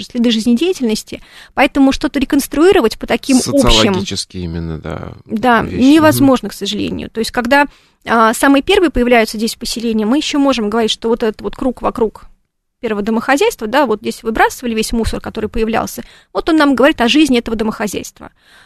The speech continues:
Speaker 1: Потом, когда город разрастается, появляются такие большие мусорные свалки практически, как сейчас у нас,
Speaker 2: Мгм.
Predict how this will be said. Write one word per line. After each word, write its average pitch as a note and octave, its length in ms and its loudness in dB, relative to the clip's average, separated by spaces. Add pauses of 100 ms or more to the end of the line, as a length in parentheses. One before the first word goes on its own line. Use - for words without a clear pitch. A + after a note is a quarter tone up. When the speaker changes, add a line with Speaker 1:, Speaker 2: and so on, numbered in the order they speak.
(140)
Speaker 1:
Потом, G4+ 440 0
когда B3+ 300 2
город B3+ 260 2
разрастается, A3+ 800 -4 (180)
появляются C#4 380 0
такие A#3+ 200 -8
большие B3+ 380 0
мусорные A3 400 -4
свалки F#4 360 0
практически, - 500 -6
как - 160 -6
сейчас - 460 -2
у C4+ 40 -6
нас, B3+ 360 -4
Speaker 2:
Мгм. C3 420 -4